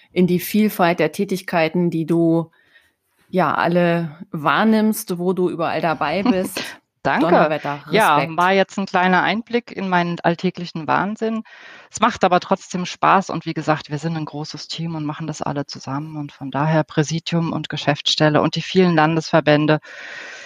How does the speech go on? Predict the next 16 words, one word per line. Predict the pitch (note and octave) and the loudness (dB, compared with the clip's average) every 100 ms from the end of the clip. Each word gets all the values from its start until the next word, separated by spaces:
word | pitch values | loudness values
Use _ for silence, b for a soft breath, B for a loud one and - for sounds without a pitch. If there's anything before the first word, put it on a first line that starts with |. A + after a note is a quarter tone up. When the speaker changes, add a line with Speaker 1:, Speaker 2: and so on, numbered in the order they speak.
| B B B B _ _ - | B B B B _ _ -6
Speaker 2:
das | C#3 - | -6 -4
ist | - - | -6 -4
wirklich | D3+ D3+ C#3 | -4 -4 -6
eine | D3+ | -8
tolle | - C#3 C#3 | -8 -8 -6
Sache. | B2+ B2+ - | -6 -10 -12
Von | - A#2+ D3 | -12 -8 -4
daher | F3+ F3+ | 0 2
danke, | - A#3 C#4 | 4 4 4
dass | A#3 A3 - | 4 2 0
wir | G#3 E3 | 2 4
aufgefordert | A3+ - A#3+ G#3 G3 F#3+ D#3+ | 4 0 -6 -2 0 0 0
waren, | F3 F3 | -2 -2
hier | F3 | -4
mitzusprechen | F3 A3 - B3 - G#3+ G3+ A3 G#3+ G#3 | -6 -8 -10 -14 -6 -4 -4 -6 -6 -8
und | - E3+ - - | -8 -10 -12 -20